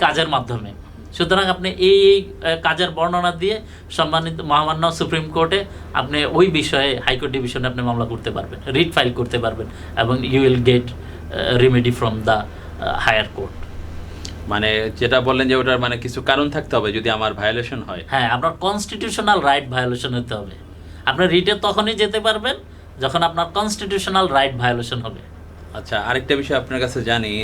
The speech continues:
Speaker 2: যে আমরা তো অনেক সময় যে কোনো এক পক্ষ হয়তো রায় পাই না, হয়তো আমরা এটা আপিলে যাই, আপিলেও হয়তো পাই না,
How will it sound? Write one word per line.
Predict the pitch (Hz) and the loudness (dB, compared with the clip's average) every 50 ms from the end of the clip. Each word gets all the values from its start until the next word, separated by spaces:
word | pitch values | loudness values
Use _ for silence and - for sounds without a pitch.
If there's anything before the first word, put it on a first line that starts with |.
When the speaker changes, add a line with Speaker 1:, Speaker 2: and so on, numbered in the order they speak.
| 101 95 95 | -6 -4 -2
Speaker 2:
যে | 101 98 98 98 98 98 87 85 - - - - - - - - 104 | 0 0 2 0 0 -2 -4 -6 -8 -12 -12 -12 -12 -10 -8 -4 -2
আমরা | 104 110 110 107 | 2 2 2 2
তো | 117 113 | 2 2
অনেক | 117 117 117 - | 2 0 -2 -2
সময় | 123 117 113 113 113 113 110 104 95 - - - - - - 123 | -2 0 2 4 4 2 2 -2 -6 -10 -12 -12 -12 -6 0 2
যে | 131 135 127 | 2 2 2
কোনো | 147 147 147 139 | 2 2 2 2
এক | 139 - - | 2 2 0
পক্ষ | 147 147 - 135 131 | 0 0 0 0 0
হয়তো | 120 120 127 117 110 107 | 0 0 2 2 2 2
রায় | 107 110 104 - | 2 0 0 0
পাই | 117 110 110 107 110 107 | -2 -2 -2 -2 -4 -6
না, | 107 107 107 104 | -6 -6 -6 -6
হয়তো | 107 104 - 107 104 | -6 -6 -4 -4 -4
আমরা | 104 104 104 | -2 -4 -4
এটা | 101 107 101 104 | -2 -2 -2 -2
আপিলে | 104 - 110 107 104 107 104 95 | -2 -4 -6 -6 -6 -6 -4 -2
যাই, | 107 101 101 101 101 101 - - - - - - - - - 107 | -2 -2 -2 -2 -6 -8 -12 -16 -18 -18 -16 -16 -10 -4 -2 -2
আপিলেও | 113 117 131 123 123 131 123 123 | 0 0 0 2 2 2 2 2
হয়তো | 117 113 120 113 - | 0 0 0 0 0
পাই | 113 110 110 | 0 0 0
না, | 107 | -2